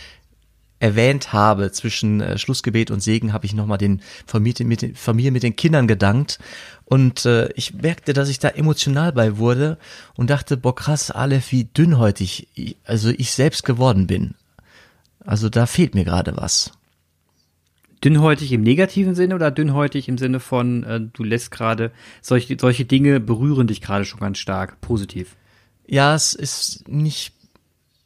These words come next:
Speaker 1: es ist in dem Moment ist es positiv, aber es verweist auf ein Defizit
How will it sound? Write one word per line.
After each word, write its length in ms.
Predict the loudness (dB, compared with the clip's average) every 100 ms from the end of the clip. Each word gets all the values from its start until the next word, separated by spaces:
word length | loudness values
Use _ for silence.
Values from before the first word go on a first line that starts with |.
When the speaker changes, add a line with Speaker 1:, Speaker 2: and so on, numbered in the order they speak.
| _ -6
Speaker 1:
es 200 | -4 -2
ist 140 | -2
in 140 | 0
dem 140 | 2 2
Moment 280 | 4 2 0
ist 160 | -4 -6
es 120 | -6
positiv, 600 | -4 -2 -2 -2 -2 0
aber 180 | 2 2
es 120 | 0
verweist 440 | 0 0 2 2 -2
auf 140 | -2
ein 240 | 0 0
Defizit 760 | 2 0 0 -4 -6 -6 -10 -12